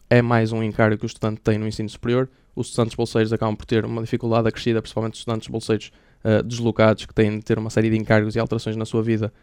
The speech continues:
a quando a entrada no ensino superior, que não são os mesmos para, para os restantes estudantes, os não bolseiros, não deslocados. Eh, achamos que é uma medida que é cautelosa, mas isto tudo partiria daquilo que é uma aposta muito maior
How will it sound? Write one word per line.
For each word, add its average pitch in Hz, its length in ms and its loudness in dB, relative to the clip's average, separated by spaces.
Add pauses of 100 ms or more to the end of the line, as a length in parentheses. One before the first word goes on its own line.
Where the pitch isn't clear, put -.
a 117 80 -2
quando 123 200 2
a - 20 2
entrada 117 300 4
no 113 80 -2
ensino 110 180 -6
superior, 110 380 -2 (340)
que - 80 -6
não 107 100 0
são 104 360 -2
os 113 160 -4
mesmos 107 320 -2
para, 110 260 -2
para 110 140 -4
os 117 80 -4
restantes - 320 -6
estudantes, 131 480 0
os 117 160 -10
não 113 120 -6
bolseiros, 113 380 0
não 113 140 -4
deslocados. 123 520 0 (440)
Eh, 110 360 4
achamos 113 360 0
que - 80 2
é - 20 4
uma 113 100 2
medida 113 440 4 (420)
que - 100 4
é 107 460 6
cautelosa, 117 720 2
mas 110 320 -2
isto - 240 -4
tudo 113 240 -2
partiria 117 560 4
daquilo 113 300 0
que - 140 -2
é 110 60 4
uma 110 240 -2
aposta 113 300 -4
muito 113 200 -6
maior 113 300 0